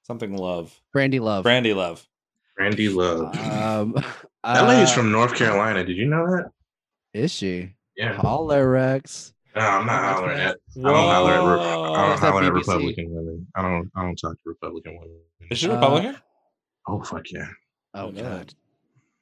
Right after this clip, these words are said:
Speaker 2: Um, I, I think mine is
Speaker 1: <laughs>
Speaker 2: Emily Willis.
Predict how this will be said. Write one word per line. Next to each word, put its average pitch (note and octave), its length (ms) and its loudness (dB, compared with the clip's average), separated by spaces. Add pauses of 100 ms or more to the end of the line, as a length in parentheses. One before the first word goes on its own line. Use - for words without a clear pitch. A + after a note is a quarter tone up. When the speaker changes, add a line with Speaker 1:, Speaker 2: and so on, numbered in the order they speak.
(1500)
Speaker 2:
Um, F#2+ 80 -10 (400)
I, B2 380 0 (200)
I B2 180 -2
think C3 200 -4
mine A#2 200 -2
is G#2 280 -4
Speaker 1:
<laughs> D3 80 -12
Speaker 2:
Emily G#2 300 -4
Willis. F2 540 -10